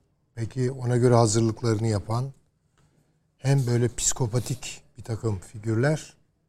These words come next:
hem de onların daha örgütlü bacakları, ayakları, e, bu tip tatsız hadiseler duymamıza yol açabilir.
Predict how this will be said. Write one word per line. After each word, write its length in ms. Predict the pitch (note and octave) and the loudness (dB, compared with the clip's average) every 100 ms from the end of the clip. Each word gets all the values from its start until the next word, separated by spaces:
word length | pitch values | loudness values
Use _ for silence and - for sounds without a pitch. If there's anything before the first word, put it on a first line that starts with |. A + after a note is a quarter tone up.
| _ _ _ _ _ _ - | _ _ _ _ _ _ -4
hem 160 | C3 | 0
de 40 | C3+ | 2
onların 400 | C3+ C3+ C#3 C#3+ | 4 2 0 0
daha 340 | C3+ C#3 B2 - _ | 2 0 -2 -12 _
örgütlü 600 | C#3 B2+ A2+ B2 - C#3 G#2+ - _ _ _ _ _ _ _ _ _ _ _ | 2 4 4 0 2 2 2 -4 _ _ _ _ _ _ _ _ _ _ _
bacakları, 640 | B2+ A2 A#2 - A#2 A2+ D3 | 0 2 2 0 -2 -2 0
ayakları, 680 | A#2+ A2 - A#2 A#2 D3+ - - _ _ _ _ _ _ _ _ _ _ | 0 -2 -2 0 0 0 -4 -18 _ _ _ _ _ _ _ _ _ _
e, 380 | C3+ B2 A#2 A2+ G#2+ F2+ - | -2 2 4 2 0 -6 -16
bu 180 | A2+ C#3 - - | -10 -10 -10 -12
tip 220 | A#2 - | -12 -4
tatsız 680 | C#3 C3 - C3 A#2 - - | -2 0 0 -2 -2 -4 -4
hadiseler 680 | B2+ B2+ G#2+ - B2+ B2+ A#2 | 0 0 0 0 2 2 2
duymamıza 500 | A#2 A2+ A2+ G#2+ B2 | 0 2 0 0 0
yol 180 | C3+ B2 | 2 2
açabilir. 680 | A#2+ - A2 G2 F2+ - | 2 0 -4 -4 -8 -10